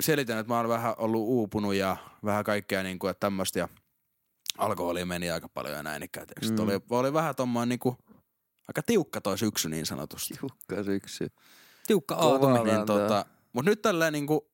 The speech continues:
Speaker 1: nyt on helmikuun, ei kun nyt on, tänään on maaliskuu
Speaker 2: Nyt
Speaker 1: jo.
Speaker 2: on
Speaker 1: Maaliskuun
Speaker 2: maaliskuun
Speaker 1: eka.
Speaker 2: eka tyyliin.
Speaker 1: Juu,
Speaker 3: Hei,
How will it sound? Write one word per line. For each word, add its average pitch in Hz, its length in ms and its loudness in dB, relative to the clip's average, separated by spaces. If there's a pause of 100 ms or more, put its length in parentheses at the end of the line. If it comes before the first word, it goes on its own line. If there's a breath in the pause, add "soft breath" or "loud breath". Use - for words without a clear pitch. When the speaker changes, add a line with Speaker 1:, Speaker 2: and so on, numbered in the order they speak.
Speaker 1:
nyt 151 180 0
on 143 160 2 (220)
helmikuun, 135 600 2 (260)
ei 143 80 2
kun 180 100 0
nyt 202 80 0
on, 208 120 0 (420)
tänään 254 160 2
on 151 40 0
maaliskuu 180 460 2
Speaker 2:
Nyt - 100 0
Speaker 1:
jo. 156 40 4
Speaker 2:
on 139 60 4
Speaker 1:
Maaliskuun 135 360 4 (100)
Speaker 2:
maaliskuun 156 160 4
Speaker 1:
eka. 123 60 4 (120)
Speaker 2:
eka 104 60 0
tyyliin. 104 480 -2
Speaker 1:
Juu, 143 180 2
Speaker 3:
Hei, 214 240 4